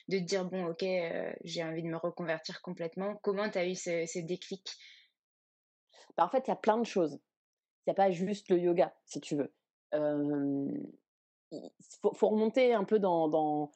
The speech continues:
Speaker 2: dans, euh, dans le passé. Donc, heu, j'ai toujours eu cet attrait à vouloir, heu, enseigner. Donc, hem, déjà, j'étais, heu,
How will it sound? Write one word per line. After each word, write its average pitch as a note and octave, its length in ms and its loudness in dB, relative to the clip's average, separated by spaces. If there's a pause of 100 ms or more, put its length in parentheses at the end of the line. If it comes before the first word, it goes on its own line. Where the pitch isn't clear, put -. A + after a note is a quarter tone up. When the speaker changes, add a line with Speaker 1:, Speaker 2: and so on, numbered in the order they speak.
(300)
Speaker 2:
dans, D#3 320 -2
euh, C#3+ 440 0 (540)
dans D3 160 -2
le D3 60 -4
passé. A3 480 2
Donc, D#3+ 360 -2
heu, C#3 680 0 (320)
j'ai D#3 180 -6
toujours F#3+ 480 0
eu G#3 100 2
cet F3 260 2
attrait G#3 640 2
à E3+ 100 4
vouloir, E3 640 2
heu, - 20 -8 (460)
enseigner. G3 560 0 (380)
Donc, D3 300 -2
hem, C#3 560 -2 (920)
déjà, E3+ 260 2
j'étais, D3+ 420 2
heu, C#3 260 -2